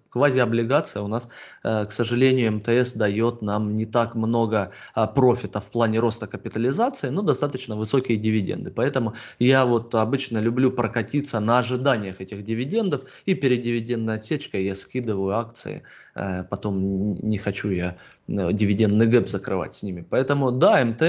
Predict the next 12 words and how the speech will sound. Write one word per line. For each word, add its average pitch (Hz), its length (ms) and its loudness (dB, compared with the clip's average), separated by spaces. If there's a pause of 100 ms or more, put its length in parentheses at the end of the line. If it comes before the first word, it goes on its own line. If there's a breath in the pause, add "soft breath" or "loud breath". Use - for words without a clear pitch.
С, - 100 -8 (320 loud breath)
наверное, 151 400 4
на 143 100 2
каждом 139 460 0
углу, 156 500 0 (320 loud breath)
но 143 280 2
я 147 200 4
здесь, 135 280 -2
опять 135 400 0
же, 120 80 -2
свой 135 300 2
выбор. 113 380 0